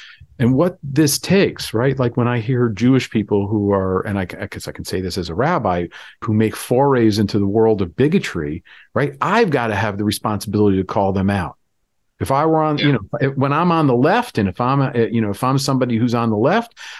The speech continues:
Speaker 1: I gotta be the one who stands up and says, "You know something, you've gone too far." And if I'm on the right,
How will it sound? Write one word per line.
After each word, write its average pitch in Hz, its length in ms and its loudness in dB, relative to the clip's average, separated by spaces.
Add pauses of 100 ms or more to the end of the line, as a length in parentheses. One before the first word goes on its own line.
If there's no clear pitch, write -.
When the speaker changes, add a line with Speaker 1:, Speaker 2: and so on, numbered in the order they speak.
Speaker 1:
I 233 200 2
gotta 180 220 2
be 127 160 4
the 117 120 4
one 104 220 2
who 101 60 0
stands 104 380 -2
up 98 140 -4
and 98 100 -4
says, 92 220 -6
"You 131 40 2
know 170 120 4
something, 160 360 0
you've 107 120 2
gone 139 280 2
too 135 160 0
far." 95 200 -2
And 90 100 -4
if - 80 -4
I'm 151 200 0
on 156 120 2
the 143 100 2
right, 135 280 -2